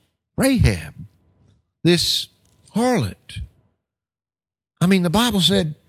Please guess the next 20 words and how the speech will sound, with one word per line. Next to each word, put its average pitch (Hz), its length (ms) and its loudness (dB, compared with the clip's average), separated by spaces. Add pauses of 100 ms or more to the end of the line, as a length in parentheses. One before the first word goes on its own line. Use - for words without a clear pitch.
(360)
By 175 180 4
faith, - 720 0 (800)
the 170 80 6
harlot 247 540 2
Rahab 185 680 2
perished 269 560 0 (220)
not 233 320 2
with 202 180 0
them 233 280 2
that 180 180 -2
believed 214 440 2
not 180 400 2 (460)
when 170 160 2
she 185 140 -2
had 175 100 0
received 185 400 -4
the 156 80 -6
spies 185 460 -6
with 180 160 -8
peace. - 720 -8